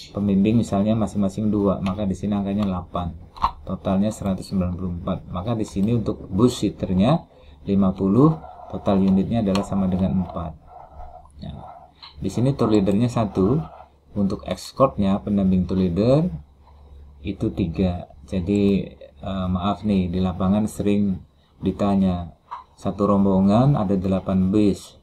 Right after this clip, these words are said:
T L-nya berapa?" Dia bilang T L-nya delapan. Ini bisa kacau banget,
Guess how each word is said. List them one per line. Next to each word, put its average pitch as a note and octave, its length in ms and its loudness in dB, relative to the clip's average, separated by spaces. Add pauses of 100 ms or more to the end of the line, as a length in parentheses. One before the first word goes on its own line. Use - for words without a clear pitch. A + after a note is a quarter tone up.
(160)
T - 80 -4
L-nya A2+ 340 0
berapa?" A#2 560 0
Dia F#2+ 160 0
bilang G2 320 2
T - 80 -2
L-nya G2+ 320 0
delapan. F2+ 540 -2
Ini G2 160 0
bisa G2+ 320 -4
kacau F#2+ 240 -4
banget, G2 400 0